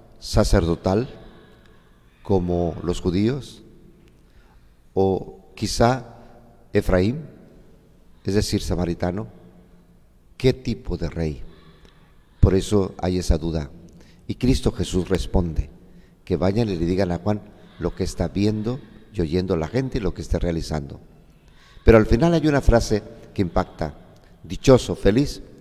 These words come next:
el que no se sienta defraudado por mí". Eso es muy importante en nuestra vida,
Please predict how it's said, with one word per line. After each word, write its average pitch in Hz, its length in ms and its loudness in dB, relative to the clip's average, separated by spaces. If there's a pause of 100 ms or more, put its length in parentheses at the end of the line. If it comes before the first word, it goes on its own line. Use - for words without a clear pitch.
(480)
el 95 180 -2
que 95 160 0
no 113 240 0 (220)
se - 200 -2
sienta 98 400 -2
defraudado 85 800 0
por 82 160 0
mí". 78 220 -4 (1300)
Eso 123 340 2
es 123 300 -2 (320)
muy 135 160 0
importante 95 500 0
en 82 60 -2
nuestra 80 260 -4
vida, 76 260 -2